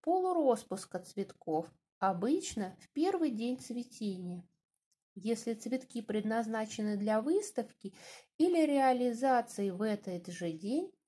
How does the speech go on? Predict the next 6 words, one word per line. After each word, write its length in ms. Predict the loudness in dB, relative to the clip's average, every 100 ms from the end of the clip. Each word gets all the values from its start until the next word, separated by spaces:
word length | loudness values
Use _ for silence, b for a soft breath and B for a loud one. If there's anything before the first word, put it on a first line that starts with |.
| _ _ _ _ _ _ -6
можно 420 | 0 2 4 4
выбирать 480 | 4 4 4 2 2
и 60 |
более 340 | 0 2 6 4
распустившиеся 1080 | 4 0 -4 -4 -4 -4 -4 -4 -4 -4 -4
экземпляры. 840 | -2 -4 -4 0 2 2 2 -2